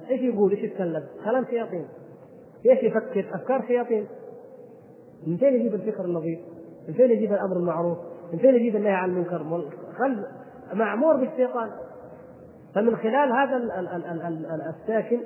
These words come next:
يتكلم ويسمع منه. لكن من عمر قلبه بذكر الله عز وجل تظهر عليه. إن تكلم أمر بالمعروف ونهى عن المنكر، لا خير في كثير من نجواهم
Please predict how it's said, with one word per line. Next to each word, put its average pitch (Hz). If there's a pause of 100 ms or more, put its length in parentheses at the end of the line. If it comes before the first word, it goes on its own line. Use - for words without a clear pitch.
(300)
يتكلم 233 (220)
ويسمع 208 (320)
منه. 190 (920)
لكن 180
من 190
عمر 190
قلبه 175
بذكر 165
الله 156
عز 139
وجل 135 (800)
تظهر 208
عليه. 196 (840)
إن 160
تكلم 214
أمر 202
بالمعروف 185
ونهى 175
عن 165
المنكر، 160
لا 196
خير 208
في 185
كثير 180
من 165
نجواهم 156